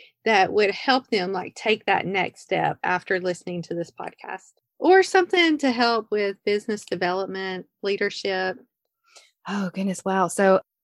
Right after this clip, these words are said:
Speaker 2: well, first of all, I highly recommend, um, the Mitzi Jane Media podcast. Um, you will
Speaker 1: <laughs>
Speaker 2: learn a tremendous amount from Mitzi and, um, <laughs> and how to take care of your business in difficult situations.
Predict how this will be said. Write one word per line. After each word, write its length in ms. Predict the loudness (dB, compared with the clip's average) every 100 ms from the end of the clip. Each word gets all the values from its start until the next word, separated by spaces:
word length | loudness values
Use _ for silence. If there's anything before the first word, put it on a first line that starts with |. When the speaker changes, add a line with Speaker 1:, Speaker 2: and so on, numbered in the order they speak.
| _ -20 -20 _
Speaker 2:
well, 320 | 4 8 8 4
first 320 | 2 2 2
of 100 | 2
all, 260 | 2 2 2
I 320 | 0 0 -2
highly 400 | -2 2 2 2
recommend, 760 | 0 -2 0 2 2 2 0 -2
um, 200 | -4 -2 0
the 60 | 0
Mitzi 300 | 0 0 -2
Jane 260 | 0 0
Media 280 | 0 0 -2
podcast. 720 | -2 -6 -4 -4 -4 -4 -12 _ _ _ _
Um, 380 | 2 6 6 8
you 300 | 8 10 8
will 160 | 6 4
Speaker 1:
<laughs> 20 |
Speaker 2:
learn 320 | 6 4 4 2
a 140 | -2
tremendous 520 | 0 2 2 2 2
amount 340 | 2 4 4 2
from 160 | 2
Mitzi 460 | 2 0 -2 -2 -2
and, 460 | 0 0 0 0 0
um, 300 | 0 0 2
<laughs> 20 |
and 140 | 4 6
how 760 | 8 8 4 0 -2 -4 2
to 80 | 4
take 160 | 2 2
care 80 | 2
of 60 |
your 80 | 2
business 340 | 0 -2 -2 0
in 60 |
difficult 320 | 0 0 -2 -4
situations. 680 | -6 -2 -2 -4 -10 -12